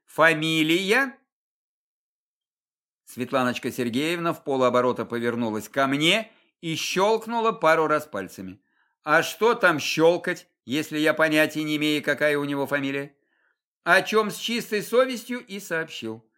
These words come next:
В ответ получил гневный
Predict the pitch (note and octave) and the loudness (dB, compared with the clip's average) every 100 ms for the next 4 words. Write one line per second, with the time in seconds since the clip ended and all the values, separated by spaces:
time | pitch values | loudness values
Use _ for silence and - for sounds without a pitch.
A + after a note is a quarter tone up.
0 | _ _ A#2 C#3 E3+ E3 F3+ F3+ G3+ - | _ _ 0 6 6 4 -2 0 0 -2
1 | G3 F3 D#3 - D3 D3 E3 E3+ - _ | -6 -4 -4 -4 -4 0 0 -2 -12 _
2 | A#2 B2 F3+ F3 D3+ E3 F#3+ G#3 G#3+ | -4 2 4 6 4 4 0 -4 -6